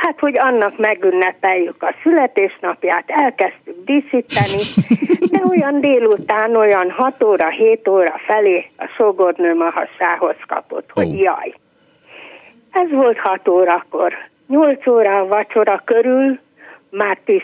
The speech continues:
Speaker 1: percenként kapott a hasához.
Speaker 2: Mhm.
Speaker 1: Ez mind december huszonnegyedike,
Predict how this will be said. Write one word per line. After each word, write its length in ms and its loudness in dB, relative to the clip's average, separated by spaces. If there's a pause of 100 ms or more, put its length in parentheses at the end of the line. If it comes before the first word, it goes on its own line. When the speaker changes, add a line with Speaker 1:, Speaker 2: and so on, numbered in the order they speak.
(100)
Speaker 1:
percenként 840 -2
kapott 500 -2
a 180 0 (360)
hasához. 800 -2 (180)
Speaker 2:
Mhm. 120 0 (460)
Speaker 1:
Ez 240 -4
mind 280 2
december 680 0
huszonnegyedike, 1300 -2